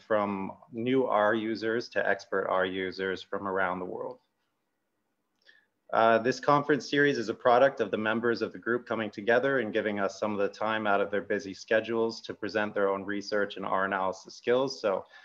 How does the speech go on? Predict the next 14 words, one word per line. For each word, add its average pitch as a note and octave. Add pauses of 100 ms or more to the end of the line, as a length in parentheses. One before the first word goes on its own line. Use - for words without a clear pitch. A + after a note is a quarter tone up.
(260)
I'm G2+
thankful A2
for G#2+
everybody G2+
who G2+
was, G2
uh, G#2+ (520)
dedicated G2+
some G#2+
time G2+
to G#2+ (420)
being G2+
here G2+
today. G2+